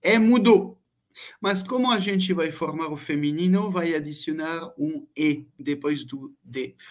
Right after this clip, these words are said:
O E é a marca do feminino em francês, tá? Então, no masculino é grand, no feminino é grande. Porque quando a gente adiciona um E,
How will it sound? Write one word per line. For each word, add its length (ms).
O 320
E 300
é 80
a 80
marca 320
do 140
feminino 500
em 60
francês, 760
tá? 300
Então, 600
no 200
masculino 720
é 160
grand, 640
no 120
feminino 800
é 160
grande. 800
Porque 420
quando 300
a 100
gente 340
adiciona 760
um 280
E, 380